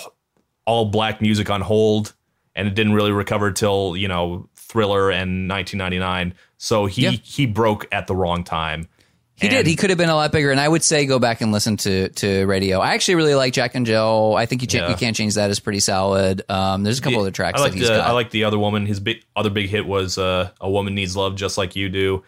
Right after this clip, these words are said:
Speaker 1: There's a lot of cheating songs on his, uh, in his
Speaker 2: <laughs>
Speaker 1: oeuvre.
Speaker 2: It's true. But yeah, I mean, Ra-, I think Radio is pretty solid. Um, that's a, that's a decent band that's got some good tracks.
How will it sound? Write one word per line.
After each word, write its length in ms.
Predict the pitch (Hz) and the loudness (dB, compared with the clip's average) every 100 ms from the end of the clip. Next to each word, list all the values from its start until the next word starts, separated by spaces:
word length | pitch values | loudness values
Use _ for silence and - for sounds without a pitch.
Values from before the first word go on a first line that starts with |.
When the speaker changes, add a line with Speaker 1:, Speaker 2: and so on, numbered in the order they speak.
| _ _ _ | _ _ _
Speaker 1:
There's 200 | 170 226 | -2 2
a 60 | 214 | 2
lot 340 | 131 127 160 | 2 2 2
of 60 | 151 | 0
cheating 360 | - 139 123 104 | 0 0 2 0
songs 420 | 107 98 95 95 | 0 0 -2 0
on 200 | 101 98 | 0 0
his, 220 | 98 90 | -2 -2
uh, 320 | 98 95 95 - _ _ _ - 117 | 0 0 -2 -6 _ _ _ -8 -2
in 100 | 120 | 2
his 160 | 120 | 2
Speaker 2:
<laughs> 40 | - | 2
Speaker 1:
oeuvre. 460 | 120 110 101 92 - - - 659 - - - - - - - _ - 196 | 2 2 2 0 -2 -4 -2 -2 -2 -4 -2 -4 -4 -6 -16 _ -18 -10
Speaker 2:
It's 220 | 143 131 - | -2 -2 0
true. 300 | - 131 101 - _ | 2 2 0 -8 _
But 160 | 185 | 0
yeah, 140 | 220 214 | 2 2
I 60 | 180 | 2
mean, 200 | 175 170 | 2 2
Ra-, 120 | 180 | 2
I 100 | 208 | 2
think 200 | 262 220 | 0 2
Radio 280 | 185 170 151 | 2 4 4
is 100 | 139 | 4
pretty 200 | 160 135 | 0 0
solid. 460 | 139 117 90 82 - | 2 2 0 -2 -2
Um, 520 | 107 104 104 104 101 | 0 2 2 2 2
that's 200 | 107 113 | 2 0
a, 60 | 143 | 0
that's 220 | 120 123 | -2 -2
a 40 | 120 | 0
decent 340 | 117 110 107 | 0 2 0
band 200 | 113 107 | 2 0
that's 120 | 95 | 0
got 180 | - 98 | -2 -2
some 180 | - 98 | 0 0
good 160 | 90 90 | -2 -2
tracks. 460 | 87 85 - - | -2 0 -2 -4